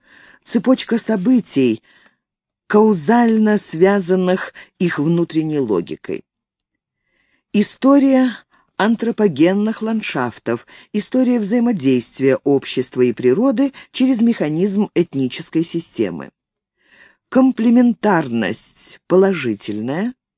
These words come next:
отрицательная, ощущение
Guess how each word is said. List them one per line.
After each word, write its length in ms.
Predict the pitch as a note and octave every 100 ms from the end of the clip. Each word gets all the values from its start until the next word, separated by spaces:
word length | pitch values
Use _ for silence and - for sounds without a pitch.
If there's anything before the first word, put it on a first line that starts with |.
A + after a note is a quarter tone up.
| _ _ _ _
отрицательная, 1080 | C4 - C3 - A#2 G#2+ - G#2+ G#2 F#2+ F#2+ _ - - - -
ощущение 1040 | E3+ E3+ - F#3+ - - B3 A#3 A3 G#3